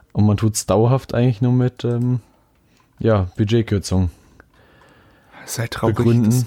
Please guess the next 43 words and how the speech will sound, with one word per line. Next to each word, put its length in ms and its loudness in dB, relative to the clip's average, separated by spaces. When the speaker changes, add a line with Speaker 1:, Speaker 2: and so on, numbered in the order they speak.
Speaker 1:
wenn 280 -2
man 320 0
grad 280 -2
seinen 160 0
Rekord 460 -4
hoch 180 -6
hat. 260 -8
Ja 80 -14
gut, 200 -12
just 280 0
W 120 2
W 120 4
E 60 2
things. 380 -2
Ja, 100 -2
das 160 -2
war 80 0
so 100 0
unser 400 -2
kleiner 320 -2
Eindruck 280 0
jetzt 160 -2
hier, 220 0
unser, 200 -2
ich 80 -4
sag 100 -8
mal, 220 0
ja, 180 -4
Blitz-Podcast. 880 -2
Von 220 -2
der 220 4
Erscheinung 460 0
wird's 140 -2
jetzt 140 -4
nicht 160 0
sein. 300 -6
Es 160 -8
wird 100 -6
vielleicht 240 -4
morgen 260 0
kommen, 160 -4
vielleicht 180 -8
übermorgen. 580 -2